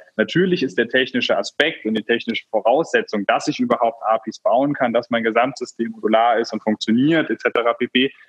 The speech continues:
extrem wichtig. Aber, äh, eigentlich tatsächlich ist noch wichtiger <laughs> am Ende, dass man auch das entsprechende Businessmodell dahinter hat und also das Geschäftsmodell, wem man denn jetzt was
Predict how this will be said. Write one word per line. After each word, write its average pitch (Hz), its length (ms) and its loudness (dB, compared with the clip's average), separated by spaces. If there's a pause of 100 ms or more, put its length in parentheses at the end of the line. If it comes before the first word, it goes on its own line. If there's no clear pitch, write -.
(100)
extrem 110 460 0
wichtig. 147 560 0 (420)
Aber, 123 520 2
äh, 123 200 -2
eigentlich 131 440 0
tatsächlich 117 500 -4
ist - 180 -16
noch 151 300 2
wichtiger 127 380 0
<laughs> - 160 -2
am 123 120 -4
Ende, 120 380 0 (340)
dass 120 220 0
man 123 200 2
auch 120 240 0
das 120 140 -6
entsprechende 117 920 0
Businessmodell 117 640 2
dahinter 110 400 0
hat 117 280 0 (360)
und 110 160 -2
also 107 180 0
das 104 160 -4
Geschäftsmodell, 123 840 0 (540)
wem 147 460 0
man 123 160 2
denn 117 120 2
jetzt 110 200 -2
was - 400 0